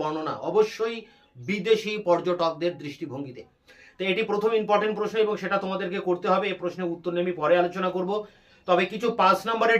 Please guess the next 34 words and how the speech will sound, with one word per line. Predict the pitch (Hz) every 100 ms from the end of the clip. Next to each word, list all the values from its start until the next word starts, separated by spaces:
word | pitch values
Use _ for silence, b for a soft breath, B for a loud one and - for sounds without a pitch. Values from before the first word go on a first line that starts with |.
| 220
টিকা | 208 226 220
প্রশ্ন | 220 196 208
পড়তে | 190 180 180
হয়, | 202 190
যেমন | 180 190 147 190
বিজয়নগরের | 190 220 220 220 214 214 208 -
শ্রেষ্ঠ | 226 - - 214 175
রাজা | 165 190 190
ছিলেন | 196 - b b b b
কৃষ্ণদেব | 233 247 - 233 214 202 180
রায়, | 151 123
তার | 170 -
কৃতিত্ব | 202 220 220 196
আসতে | - 190
পারে। | 175 190 - b b -
আবার | 175 190 196
এই | 208 170
বিজয়নগর | 180 226 226 226 226 -
সাম্রাজ্য | 196 202 202 208 170
ধ্বংস | 170 196 202
হয়ে | 208 196
গিয়েছিল | 202 202 214 214 208 B B B _ -
তালিকোটার | 214 214 226 226 - 202 196 180 151
যুদ্ধের | 180 165 180
ভিতর | 165 175 170
দিয়ে, | 175 170 b _
সেই | 175 170
তালিকোটার | 175 185 214 208 208 175
যুদ্ধের | 175 190 170
গুরুত্ব | 180 180 180
আসতে | 175 180
পারে। | 170 175 b b b -
আবার | 190 196 180
বিজয়নগর | 202 247 254 247